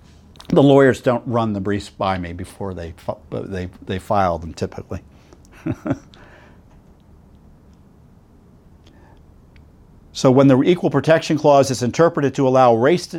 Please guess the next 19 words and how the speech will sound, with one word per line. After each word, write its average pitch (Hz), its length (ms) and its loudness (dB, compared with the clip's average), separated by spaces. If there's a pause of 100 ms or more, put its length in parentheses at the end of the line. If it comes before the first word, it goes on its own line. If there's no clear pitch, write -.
racial 185 300 0
discrimination, 120 880 -6 (1300)
the 135 80 -6
statutory 165 680 -2
purpose 190 500 -6
is 117 140 -8
diminished, 123 680 -4 (920)
if 135 180 0
not 120 240 0
destroyed. 101 640 -4 (1000)
So - 140 -10
they 110 120 -4
say 175 640 0 (160)
they're 120 400 -2
diminish-, 120 640 -4
they're 117 180 -2
diminishing 117 1080 -4
racial 120 320 0
discrimination 107 840 -6